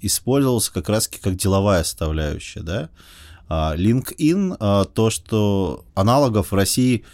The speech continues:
ну, даже попыток на самом деле, э, не было, да, то есть это был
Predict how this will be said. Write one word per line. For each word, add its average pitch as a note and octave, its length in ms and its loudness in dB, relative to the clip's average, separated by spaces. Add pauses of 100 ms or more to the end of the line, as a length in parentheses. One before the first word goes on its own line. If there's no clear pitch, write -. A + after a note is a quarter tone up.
(300)
ну, A#2 80 0
даже A2 220 2
попыток A#2 560 0
на G2 180 -4
самом G#2+ 220 2
деле, F#2 260 2
э, E2 380 -2
не F#2 240 2
было, D#2 260 -8
да, G2+ 220 0
то - 120 -4
есть E2 200 -2
это F2 200 -2
был F#2+ 360 0